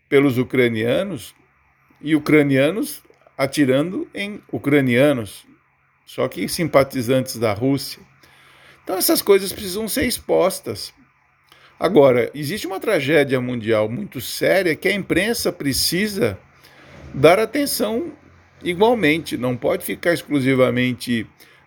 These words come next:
tomando partido de um lado, né?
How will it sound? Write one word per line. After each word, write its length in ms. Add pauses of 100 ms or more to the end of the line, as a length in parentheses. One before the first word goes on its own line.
(240)
tomando 460
partido 580
de 100
um 140
lado, 540
né? 320